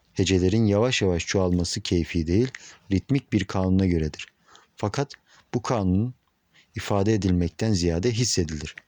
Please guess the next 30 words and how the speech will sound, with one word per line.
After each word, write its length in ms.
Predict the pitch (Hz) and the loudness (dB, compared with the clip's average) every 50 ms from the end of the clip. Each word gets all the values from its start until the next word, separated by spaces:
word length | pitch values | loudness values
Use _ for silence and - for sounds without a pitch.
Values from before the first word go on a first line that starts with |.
| _ - - - - - _ - | _ -20 -20 -20 -20 -18 _ -4
mahiyettedir. 760 | 95 92 92 90 90 95 95 92 - - 87 - - - - - _ _ _ _ _ _ _ - - - - - - _ - | -2 0 0 2 2 2 0 0 0 -2 -2 -2 -2 -6 -8 -10 _ _ _ _ _ _ _ -20 -20 -20 -20 -20 -20 _ -10
Serbest 540 | - - - - 101 95 101 143 143 - - | -6 -4 -2 0 0 0 0 0 0 2 2
vezinin 380 | 113 98 95 107 113 123 117 | 2 2 2 2 2 2 2
denilen 300 | 101 98 92 87 85 85 | 2 4 2 2 2 2
yeni 480 | 82 82 82 92 104 113 120 123 - 98 | 0 0 2 2 2 2 2 0 0 0
yazılarda 460 | 98 87 82 87 85 85 85 90 110 | 0 0 0 0 2 2 2 2 2
ise 300 | 120 107 - 107 98 92 | 0 0 0 -2 0 2
bu 100 | 104 107 | 2 2
ritim 240 | 113 110 - 98 90 | 2 0 0 -2 -4
olmadığı 440 | - 98 107 123 123 113 104 90 92 | -2 -2 0 0 2 0 0 0 0
için 280 | 87 - - - 131 131 - - | 0 -2 -2 -4 -4 -6 -6 -2
bunlara 280 | - 101 95 92 98 101 | 0 2 2 2 2 2
manzume 500 | 98 90 87 87 87 85 98 98 110 117 | 2 2 2 0 0 0 2 2 2 2
o-, 160 | 113 104 - _ _ - - - | 0 -2 -6 _ _ -20 -12 -4
olmak 420 | - 92 92 90 90 90 87 - | -2 0 0 0 0 -2 -4 -2
vasfını 340 | - 90 82 - - 107 113 | -4 -4 -4 -2 -2 -4 -2
taşımıyor. 500 | 110 - 92 - - 87 80 76 73 - - _ _ _ _ _ _ - - - - - - _ _ _ _ - - - - _ _ _ _ - | 0 0 -2 0 0 -2 -2 -4 -6 -10 -12 _ _ _ _ _ _ -20 -20 -20 -20 -20 -20 _ _ _ _ -20 -20 -20 -20 _ _ _ _ -6
Ayşe 360 | 95 101 101 - - 147 147 | -2 0 0 0 2 0 0
hazzı 420 | 127 - - 135 131 120 123 113 | 0 0 0 0 2 2 0 2
dinlerken 580 | 101 113 117 120 127 123 104 - - 123 123 120 | 2 2 2 2 2 0 -2 -2 -2 -4 -2 -4
bu 60 | 117 | -4
kadar 260 | - - 101 95 92 | -2 -2 0 0 0
sağlam 500 | 87 - - 104 95 98 107 117 117 110 | -2 -2 -2 -2 0 0 0 0 0 0
bir 100 | 95 92 95 - | 0 0 -2 -2
edebi 360 | 98 90 104 98 95 113 107 | -2 0 0 0 2 2 2
zevke 340 | 95 90 90 85 - - 87 | 2 2 0 0 0 -2 -2
malik 360 | 90 90 95 104 117 110 - | 0 0 0 0 -2 0 0
olan 320 | 95 87 85 80 82 87 | 0 0 0 0 -2 -2
bu 100 | 107 117 | -4 -4
kız 200 | - - 127 127 | -2 -4 -6 -6